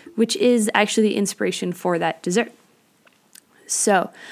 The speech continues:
uh, over Christmas, our family ha-, was planning a Christmas Zoom meeting, um, because we all live separately across the entirety of the country, with a competition for the most colorful drink.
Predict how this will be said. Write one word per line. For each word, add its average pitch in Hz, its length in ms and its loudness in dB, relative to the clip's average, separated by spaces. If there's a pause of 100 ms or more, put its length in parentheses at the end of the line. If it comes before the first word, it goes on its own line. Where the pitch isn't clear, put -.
(360)
uh, 196 380 6
over 254 200 4
Christmas, 254 460 0
our 196 160 4
family 190 500 0
ha-, 175 600 0 (180)
was 185 240 0
planning 185 420 0
a 170 480 0
Christmas 196 560 -4
Zoom 170 480 -2
meeting, 180 440 -4 (500)
um, 175 600 0 (260)
because 170 340 -4
we 170 220 -4 (140)
all 175 280 -2
live 170 280 -2
separately 175 400 -4
across - 480 -6 (200)
the 180 140 -2
entirety 180 380 0
of 160 60 -6
the 170 60 -4
country, - 400 -6 (460)
with 285 160 4
a 302 80 4
competition 302 760 0
for 277 120 -2
the 277 60 0
most 262 260 0
colorful 254 440 0
drink. - 500 -2